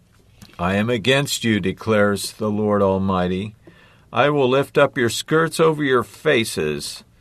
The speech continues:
I will show the nations your nakedness and the kingdoms your shame. I will pelt you with filth,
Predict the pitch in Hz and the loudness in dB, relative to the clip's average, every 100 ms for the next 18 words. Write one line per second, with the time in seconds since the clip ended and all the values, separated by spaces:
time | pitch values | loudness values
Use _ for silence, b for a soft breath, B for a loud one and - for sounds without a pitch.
0 | b b b b - 143 151 131 127 - | b b b b -2 0 2 0 -2 2
1 | 156 165 139 131 135 151 170 - 92 85 | 4 4 2 -4 0 0 0 -2 -2 -2
2 | 85 110 107 113 110 104 85 82 90 104 | -4 -2 -2 0 0 -2 -6 -4 -6 -6
3 | 110 110 113 - 156 156 151 139 143 139 | -4 -6 -6 -4 -4 0 -2 -2 -4 -4
4 | - 131 98 73 65 - 135 143 143 - | -4 -2 -2 -4 -8 -2 0 0 -2 -4
5 | - 175 170 - 117 101 104 - - 156 | 0 2 2 -2 -4 0 -2 -4 -2 0
6 | 110 82 | 2 -2